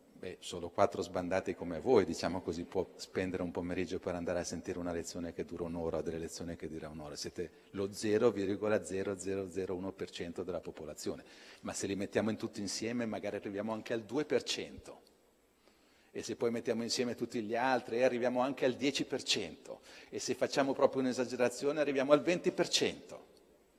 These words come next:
Ma la stragrande maggioranza dei nostri contemporanei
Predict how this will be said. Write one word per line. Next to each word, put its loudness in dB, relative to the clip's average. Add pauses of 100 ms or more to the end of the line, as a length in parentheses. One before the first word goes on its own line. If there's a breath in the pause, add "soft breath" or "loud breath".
(760)
Ma -6
la -4
stragrande 4
maggioranza 4
dei -2
nostri -2
contemporanei 2